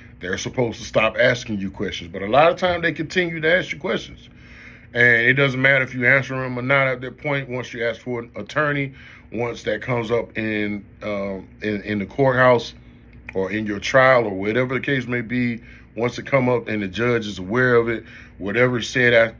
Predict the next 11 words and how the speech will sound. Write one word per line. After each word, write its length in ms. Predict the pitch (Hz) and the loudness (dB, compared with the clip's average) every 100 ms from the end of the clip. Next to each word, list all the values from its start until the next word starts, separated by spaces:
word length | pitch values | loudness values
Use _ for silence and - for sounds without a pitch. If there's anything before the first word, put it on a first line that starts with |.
| 113 | 2
after 240 | 117 107 | 2 2
that 220 | 107 104 | 0 -2
cannot 420 | - 101 107 113 101 | -2 -6 -4 -4 -6
be 100 | 110 | -8
used. 600 | 104 107 82 - - - - - - - | -6 -6 -8 -16 -20 -20 -20 -20 -20 -8
Uh, 220 | 92 92 | -4 -4
unless 500 | 107 107 110 156 156 | -4 -4 2 2 2
you 100 | 165 | -6
sign 460 | 143 - 139 131 117 | -8 2 4 4 2
a 180 | 104 98 | -4 -6
waiver, 560 | 95 131 147 110 - | -2 0 0 -2 -8